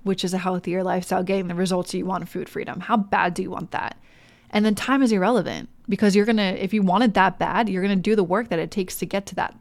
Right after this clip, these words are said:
that point. And then restriction. I don't know. I, actually, I do by just saying that,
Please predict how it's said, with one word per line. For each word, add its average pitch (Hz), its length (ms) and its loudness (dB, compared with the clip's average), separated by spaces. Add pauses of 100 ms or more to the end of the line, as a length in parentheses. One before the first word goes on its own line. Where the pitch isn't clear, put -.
that 175 220 -4
point. - 420 -6 (760)
And 220 200 6
then 214 500 4 (540)
restriction. 220 800 0 (300)
I 196 80 4
don't 220 220 2
know. 185 600 2 (800)
I, 214 220 8
actually, 240 380 6
I 190 40 6
do - 220 -2 (260)
by 196 160 4
just 202 220 0
saying 175 260 0
that, - 240 -6